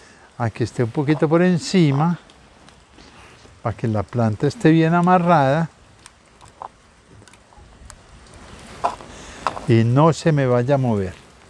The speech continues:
Ya está puesta ahí, quitemos esta materia que ahí no estorba más que, y vamos a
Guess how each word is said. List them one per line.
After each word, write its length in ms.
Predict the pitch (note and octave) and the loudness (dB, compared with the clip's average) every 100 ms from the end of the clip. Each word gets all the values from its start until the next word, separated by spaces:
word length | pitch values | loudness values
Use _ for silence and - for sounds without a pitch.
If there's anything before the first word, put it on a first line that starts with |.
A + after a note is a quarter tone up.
| - - - - - - - - - | -20 -20 -20 -20 -20 -20 -18 -14 -2
Ya 100 | A2+ | 0
está 220 | F#2+ D#3+ | 2 0
puesta 460 | - E3+ B2 - F3+ | 4 4 4 2 2
ahí, 320 | D3 E3 F#3 - | 4 2 -2 -6
quitemos 400 | C3+ - A2+ B2 | -10 -8 -8 -6
esta 240 | C3+ - | -8 -6
materia 400 | C#3 A#2 A#2 B2 | -6 -4 -2 -2
que 120 | D3 B2 | 0 0
ahí 140 | B2+ | 2
no 180 | C#3 B2 - - - - | 0 -2 -6 -20 -20 -8
estorba 480 | B2+ - C3 A#2+ D3 | -6 2 4 4 4
más 240 | D#3 D3 | 2 0
que, 180 | - E3 - - _ _ - - - - - - - - | 0 0 -2 -12 _ _ -20 -20 -20 -20 -20 -20 -20 -2
y 200 | D#3+ D#3 | 4 6
vamos 380 | C#3 B2+ C#3+ - | 4 0 -4 0
a 200 | E3 | 0